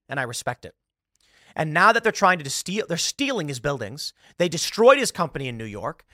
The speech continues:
They're trying to burn his legacy to the ground. They're going after his family. They're trying to put him in prison. The last thing I'm gonna do is say, "The guy who did good work, he's standing right there.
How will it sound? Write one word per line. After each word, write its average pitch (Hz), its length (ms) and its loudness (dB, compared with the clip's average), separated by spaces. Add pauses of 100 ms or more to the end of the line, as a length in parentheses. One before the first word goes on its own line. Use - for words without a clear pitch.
(100)
They're 175 100 2
trying 190 220 4
to 170 60 -2
burn 190 360 4
his 196 140 0
legacy 160 320 2
to 131 60 -14
the 127 80 -8
ground. 117 340 -8 (180)
They're 180 120 -2
going 226 180 4
after 214 220 2
his - 160 -4
family. 170 680 0 (640)
They're 202 100 6
trying 214 260 4
to 175 80 -2
put - 300 6
him 214 160 -4
in 185 180 -4
prison. 160 580 2 (720)
The 175 100 2
last 240 400 6
thing 233 160 2
I'm 254 140 8
gonna 220 140 0
do 127 260 -6
is 156 100 -4
say, 143 360 2 (360)
"The 220 180 4
guy 269 320 6
who 240 140 0
did 185 320 -4
good 214 220 2
work, 247 480 0 (500)
he's 247 180 -2
standing 247 420 0
right 226 200 2
there. 262 300 2